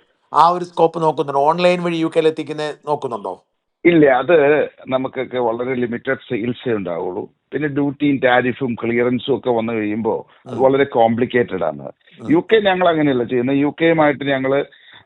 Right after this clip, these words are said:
Speaker 2: ഏഹ്, ഇപ്പൊ പല കസ്റ്റമേഴ്സുമായിട്ട് സംസാരിച്ചുകൊണ്ടിരിക്കുക. കാരണം അടുത്ത വർഷമാണ് ഈ ഡ്യൂട്ടിയുടെ ബെനിഫിറ്റ് പ്രാബല്യത്തിൽ വരിക.
Speaker 1: ഉം.
Speaker 2: അപ്പൊ ആ സമയമാകുമ്പോഴത്തേക്കും യു കെ ഞങ്ങൾ പുഷ് ചെയ്യും. പക്ഷെ ഞങ്ങളുടെ ഇപ്പോഴത്തെ ഫോക്കസ്
Speaker 1: ഉം.
Speaker 2: മുഴുവൻ ലോക്കൽ മാർക്കറ്റാണ്. കാരണം ഈ പറയുന്ന അമേരിക്കയും,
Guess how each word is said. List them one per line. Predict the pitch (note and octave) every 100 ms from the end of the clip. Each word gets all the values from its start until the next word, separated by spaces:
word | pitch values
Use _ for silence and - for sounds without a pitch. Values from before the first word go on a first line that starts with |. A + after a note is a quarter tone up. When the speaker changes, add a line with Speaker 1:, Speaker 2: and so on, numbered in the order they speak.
| -
Speaker 2:
ഏഹ്, | B2 B2
ഇപ്പൊ | A#2+ C3 C3+
പല | B2 C3 C3 - A#2
കസ്റ്റമേഴ്സുമായിട്ട് | - B2 B2 B2+ B2 A2
സംസാരിച്ചുകൊണ്ടിരിക്കുക. | A2+ F#2 A2+ G2+ B2 F#2+ F2+ F2
കാരണം | F#2+ A#2 C3+
അടുത്ത | B2 C#3 F#3
വർഷമാണ് | E3+ C#3+ E3+ D#3 D3+ E3 - -
ഈ | C3
ഡ്യൂട്ടിയുടെ | C#3 C#3+ D3 D3 D#3 E3 _ C3
ബെനിഫിറ്റ് | C3 A#2 C3+
പ്രാബല്യത്തിൽ | C#3 B2 A2 A#2+ A#2+ A#2+
വരിക. | G#2+ F2+ - - _ B2+
Speaker 1:
ഉം. | A2 F2+
Speaker 2:
അപ്പൊ | E3+ E3+
ആ | F#3+
സമയമാകുമ്പോഴത്തേക്കും | F3+ E3 F3 D#3+ D#3 D#3 C#3 D#3 D#3
യു | C3+ B2+
കെ | D3+
ഞങ്ങൾ | C#3+ B2+ C3
പുഷ് | - - -
ചെയ്യും. | B1+ - - - C3+
പക്ഷെ | C#3
ഞങ്ങളുടെ | E3 E3 G3
ഇപ്പോഴത്തെ | F#3+ - G#3 - A#3+
ഫോക്കസ് | F3+ D3+ B2+ D#3+ - E3 A#2 G#2+ - _ -
Speaker 1:
ഉം. | A#2+ G2 C3+
Speaker 2:
മുഴുവൻ | D#3+ F#3 G3 F#3+ E3
ലോക്കൽ | C#3 C3 - D#3
മാർക്കറ്റാണ്. | C3+ A#2+ B2 G#2+ F#2+ F2+
കാരണം | A#2+ C#3 D3+ D#3 D3
ഈ | D#3+ E3+
പറയുന്ന | E3 D#3 D3+
അമേരിക്കയും, | D3 C#3 C#3 C3+ D3 D3 C#3